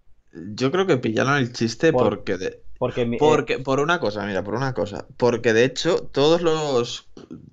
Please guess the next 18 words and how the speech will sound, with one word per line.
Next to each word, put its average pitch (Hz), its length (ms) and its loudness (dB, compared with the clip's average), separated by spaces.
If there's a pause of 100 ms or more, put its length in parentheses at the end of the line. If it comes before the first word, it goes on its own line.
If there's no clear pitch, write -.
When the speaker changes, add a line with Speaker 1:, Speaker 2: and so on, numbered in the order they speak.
Speaker 1:
todos 151 320 2
los 135 160 -4
chavales 131 340 0
de 104 220 -8 (180)
ocho 120 480 2
a 101 80 -2
diez 123 260 -2
años 123 440 -4
Speaker 2:
Mm. 104 80 -8 (160)
Speaker 1:
siempre 135 380 -2
tienen 143 280 2
las 131 140 0
coñas 131 340 -6
de, 113 680 0
yo 104 120 -4
qué 113 60 -6
sé, 113 140 0
pues, 104 580 0